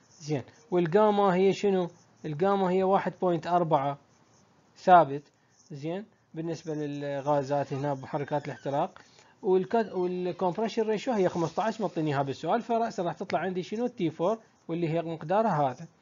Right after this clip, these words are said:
ألف وثلاثمية وخمسة وعشرين بوينت سبعة وثلاثين كلفن. من طلعت التي فور راح اقدر اعرف الحرارة المطروحة، كيو ريجكتد. الكيو rejected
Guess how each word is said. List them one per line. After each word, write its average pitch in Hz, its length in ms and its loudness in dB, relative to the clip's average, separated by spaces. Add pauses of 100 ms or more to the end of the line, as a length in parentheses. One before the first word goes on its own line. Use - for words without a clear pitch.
(340)
ألف 190 200 0
وثلاثمية 170 380 -2
وخمسة 190 320 -2
وعشرين 214 440 -4 (360)
بوينت 165 180 0
سبعة 175 220 0
وثلاثين 170 440 -2
كلفن. 131 380 -4 (380)
من 247 140 0
طلعت 247 380 2
التي 214 240 -4
فور 190 220 -2
راح 175 140 -4
اقدر 208 260 -4
اعرف 202 360 -6
الحرارة 233 720 2
المطروحة، 185 840 0 (460)
كيو 214 300 -2
ريجكتد. 160 640 -2 (540)
الكيو 175 360 -2
rejected 202 640 0